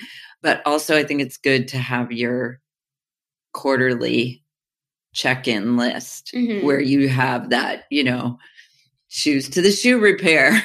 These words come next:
Speaker 1: <laughs> you know, things like that.
Speaker 2: Mm-hmm. I think also we should talk a little bit about, like, how to get this all done. I think lists are great and they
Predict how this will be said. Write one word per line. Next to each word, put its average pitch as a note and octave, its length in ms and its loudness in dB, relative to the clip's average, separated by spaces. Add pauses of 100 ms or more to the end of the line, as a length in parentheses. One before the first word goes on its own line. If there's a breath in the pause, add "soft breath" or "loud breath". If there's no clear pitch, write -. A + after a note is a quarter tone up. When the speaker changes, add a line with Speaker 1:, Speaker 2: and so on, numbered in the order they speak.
Speaker 1:
<laughs> - 80 -2
you E3+ 240 4
know, E3 480 0
things F#3 320 -4
like D#3 260 -2
that. C#3+ 360 -2 (180)
Speaker 2:
Mm-hmm. G#3+ 340 -4 (320)
I C4 140 6
think F4 420 6 (100)
also A3+ 440 4
we A3+ 160 6
should G#3+ 260 2
talk G#3 480 2
a G3+ 60 2
little G3 300 6
bit G3+ 160 4
about, F#3 420 4
like, F3+ 220 0
how E3 640 2
to G#3+ 340 0
get A3 340 0
this A3+ 240 -2
all A3+ 220 2
done. A3+ 320 2
I G#3 140 2
think G3 520 -2 (460 soft breath)
lists G3+ 500 0 (120)
are G3+ 260 2
great F#3+ 760 -2 (120)
and F3+ 600 -2 (240)
they F3+ 220 -2